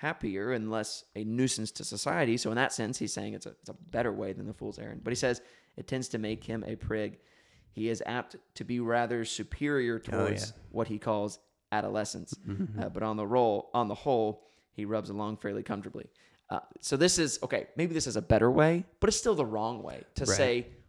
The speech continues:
Speaker 1: "Well, I've given up on trying to have my deepest desire, uh, desires satisfied.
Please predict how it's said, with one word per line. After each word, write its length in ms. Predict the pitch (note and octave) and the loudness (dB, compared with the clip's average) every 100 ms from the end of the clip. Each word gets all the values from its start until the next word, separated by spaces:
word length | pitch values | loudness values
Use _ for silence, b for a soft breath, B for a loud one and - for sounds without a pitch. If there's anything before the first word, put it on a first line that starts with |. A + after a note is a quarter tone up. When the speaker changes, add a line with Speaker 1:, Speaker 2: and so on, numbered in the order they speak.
| _ | _
Speaker 1:
"Well, 540 | G#2+ B2+ B2 A#2 A2 - | 0 4 6 4 2 0
I've 200 | B2 A2 | -2 2
given 280 | B2 A2+ A#2 | 2 4 4
up 180 | D#3 A#2 | 4 4
on 140 | G#2+ | 0
trying 280 | G#2 G2+ G2+ | -2 -4 -4
to 40 | |
have 300 | - G2 G2+ | -4 -2 -2
my 180 | G2+ G2+ | -2 -4
deepest 440 | G2 A2+ G#2 G2 - | -4 -6 -6 -10 -10
desire, 580 | F#2+ G2 F#2+ G2 G2+ - b b b - - | -8 -6 -4 -6 -8 -12 b b b -12 -6
uh, 200 | G2+ F2 | -6 -6
desires 440 | G2+ F#2+ F#2+ - | -4 -4 -4 -6
satisfied. 720 | - - F#2+ G2 - G#2 G#2 | -6 -2 0 -2 -4 -2 -4